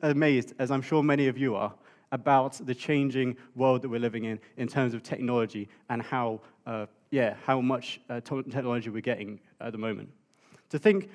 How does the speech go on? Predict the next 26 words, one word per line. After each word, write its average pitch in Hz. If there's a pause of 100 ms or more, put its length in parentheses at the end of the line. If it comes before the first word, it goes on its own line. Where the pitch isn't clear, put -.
(120)
what 165
this 160
world 160
was 143
like 143
even 151
ten 143
or 120
fifteen 127
years 120
ago, 101 (340)
I 117
think 131
it's 117
crazy. 113 (540)
I 131
don't 185
think 175
it's 151
impos-, 160 (100)
I 139
don't 180
think 170
it's 135
impossible 139
anymore 107